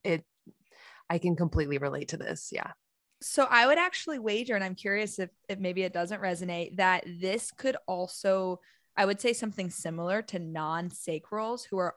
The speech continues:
Speaker 2: over relying on their sacral. So people who are non-sacrals, because with every center,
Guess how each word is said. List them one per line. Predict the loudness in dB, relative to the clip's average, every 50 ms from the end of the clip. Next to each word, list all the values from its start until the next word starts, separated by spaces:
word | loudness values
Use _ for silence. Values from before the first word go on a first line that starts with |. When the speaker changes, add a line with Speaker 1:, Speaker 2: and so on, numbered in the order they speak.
| -2
Speaker 2:
over | 0 0 2 2 0 -2 -2
relying | -2 -4 -4 -6 -6 -8 -8 -10 -12 -12 -12
on | -12 -12 -12 -12
their | -12 -14
sacral. | -14 -14 -14 -16 -16 _ -16 -16 -16 -16 _ -20 -20 -20 -20 _
So | -6 -6 -2
people | -2 -2 0 2 2
who | 4 4 4
are | 4 4
non-sacrals, | 2 2 0 -2 -2 -2 -2 -2 -2 -2 -6 -6 -4
because | -4 -2 0 0 0 -2
with | -2 0
every | 2 2 2 2 0 -4
center, | -4 -6 -2 0 0 0 2 0 0 0 -2 -4 -6